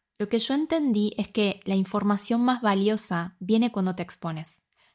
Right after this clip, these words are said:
no cuando te escondes pensando que así te estás protegiendo del fracaso. Tampoco es una romantización. Mirar a la incomodidad como un hobby no la vuelve menos incómoda,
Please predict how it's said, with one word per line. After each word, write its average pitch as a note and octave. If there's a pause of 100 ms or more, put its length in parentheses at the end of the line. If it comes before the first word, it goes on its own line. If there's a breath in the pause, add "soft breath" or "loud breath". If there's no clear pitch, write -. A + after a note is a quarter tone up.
no A#3
cuando B3+
te G3
escondes F3+
pensando F#3+
que E3+
así F3
te G3
estás F3+
protegiendo F3+
del E3+
fracaso. - (800)
Tampoco A#3
es -
una A3+
romantización. E3+ (380)
Mirar A3+
a E4+
la B3+
incomodidad E3+
como E3+
un F3
hobby F3+ (180)
no F#3+
la G#3
vuelve E3+
menos D3+
incómoda, D3+